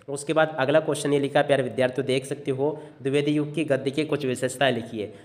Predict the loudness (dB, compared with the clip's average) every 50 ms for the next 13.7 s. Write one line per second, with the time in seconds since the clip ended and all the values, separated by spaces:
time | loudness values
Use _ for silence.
0 | -6 2 4 6 6 8 8 8 8 6 6 6 4 4 4 6 4 4 4 6
1 | 4 6 6 8 8 8 6 6 4 4 2 4 4 4 2 2 -2 -4 -2 -6
2 | -6 -4 -4 -6 -4 0 2 2 2 2 0 0 0 -2 0 -2 0 2 0 0
3 | 0 -2 -4 -6 -10 -16 -18 -20 -16 -6 -6 -6 -2 0 2 4 4 4 4 4
4 | 2 2 2 0 0 2 2 2 2 0 -2 -2 -2 -2 -2 -4 -2 0 2 4
5 | 4 4 2 0 0 -4 -4 -4 -6 -4 -4 -8 -2 -2 2 4 4 4 4 2
6 | 0 -2 -2 -2 -2 -4 -10 -16 -18 _ -8 -8 -4 -4 -4 -4 -4 -6 -6 -2
7 | 0 0 0 2 0 -2 -2 -4 -12 -16 -10 -2 -2 0 2 4 4 4 2 0
8 | 0 0 2 0 0 2 -2 -2 -2 2 2 2 4 4 0 2 2 0 4 6
9 | 6 6 6 4 2 4 4 4 6 6 6 6 6 4 2 0 0 -2 -6 -16
10 | -20 -20 -12 -2 0 2 4 4 2 2 4 2 0 0 0 -4 -4 0 0 0
11 | 0 0 -2 2 2 2 2 2 2 0 -2 -2 0 -2 -2 -2 -6 -4 -4 -2
12 | -2 -2 -2 -2 -6 -6 -4 -4 -2 2 2 2 2 2 0 0 -2 -2 -2 -2
13 | -4 -2 -2 0 0 0 2 0 -2 -2 0 0 0 0